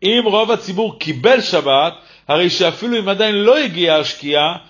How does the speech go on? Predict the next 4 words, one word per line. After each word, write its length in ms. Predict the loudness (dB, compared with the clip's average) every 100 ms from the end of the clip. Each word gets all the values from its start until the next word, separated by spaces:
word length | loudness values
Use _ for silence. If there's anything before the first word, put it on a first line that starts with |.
| _ _ -14
מותר 520 | -12 -4 2 2 2
לבקש 640 | -2 -6 -6 -6 -6 -8
רק 380 | -6 -4 -6 -10 _ -14
מגוי. 540 | -10 0 4 4